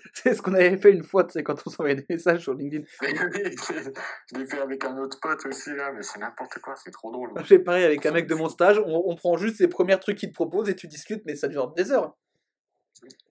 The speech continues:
Speaker 1: Ça ne veut rien dire, mais c'est, Link-, LinkedIn, faudra qu'on parle un jour de cette, de cette application. Faudra qu'on
Speaker 2: Ouais.
Speaker 1: fa-, faudra qu'on fasse quelque chose, parce que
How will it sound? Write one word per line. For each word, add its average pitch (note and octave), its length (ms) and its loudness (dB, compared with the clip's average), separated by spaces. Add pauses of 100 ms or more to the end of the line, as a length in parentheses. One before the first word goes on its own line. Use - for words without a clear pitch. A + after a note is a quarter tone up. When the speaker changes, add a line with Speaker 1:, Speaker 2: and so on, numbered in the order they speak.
(160)
Speaker 1:
Ça - 160 -8
ne C#3+ 80 -8
veut C#3+ 60 -2
rien D#3 160 2
dire, E3 140 0
mais A#2+ 80 -8
c'est, B2 160 -12
Link-, B2+ 600 -10
LinkedIn, D#3+ 380 -6
faudra C3 160 0
qu'on B2+ 140 -6
parle A#2+ 200 -4
un A#2+ 80 -6
jour A#2+ 140 -6
de A2+ 80 -12
cette, - 240 -14
de G2 140 -12
cette - 180 -14
application. A2 400 -16 (840)
Faudra A2+ 120 -6
qu'on B2 100 -6
Speaker 2:
Ouais. - 40 -10
Speaker 1:
fa-, - 200 -6 (200)
faudra C3+ 100 -12
qu'on C3+ 120 -12
fasse A#2 160 -4
quelque B2 200 -6
chose, A#2 220 -10
parce G2+ 160 -20
que G#2 280 -12